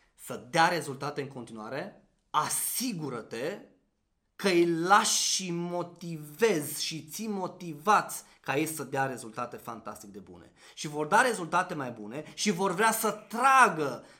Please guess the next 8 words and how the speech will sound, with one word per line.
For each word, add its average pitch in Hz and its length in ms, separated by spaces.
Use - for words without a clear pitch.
pentru 147 340
targetul 165 540
mare 143 240
pe 147 120
care 127 220
tu 147 120
l-ai 131 160
impus, 131 560